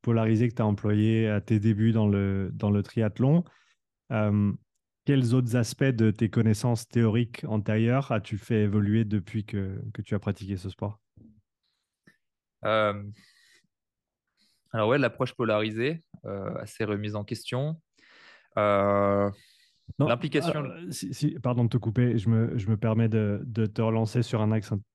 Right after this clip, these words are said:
Speaker 1: tout petit peu différent. Euh, quelle, quelle était ta perspective de l'entraînement polarisé que tu avais apprise à l'école ?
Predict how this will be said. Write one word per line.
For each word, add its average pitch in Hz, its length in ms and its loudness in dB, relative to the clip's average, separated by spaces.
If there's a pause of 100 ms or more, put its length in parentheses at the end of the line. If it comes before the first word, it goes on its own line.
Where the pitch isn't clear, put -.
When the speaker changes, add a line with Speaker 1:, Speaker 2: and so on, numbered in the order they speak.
Speaker 1:
tout 131 100 -4
petit 117 160 -4
peu 113 140 0
différent. 110 420 -2 (440)
Euh, 101 460 2 (1200)
quelle, 147 460 0
quelle 156 200 4
était 160 220 4
ta 139 120 0
perspective 131 540 0
de 120 80 4
l'entraînement 120 400 4
polarisé 117 640 4 (720)
que 120 60 4
tu 117 160 2
avais 110 140 4
apprise 110 300 2
à 107 60 2
l'école ? 98 320 -2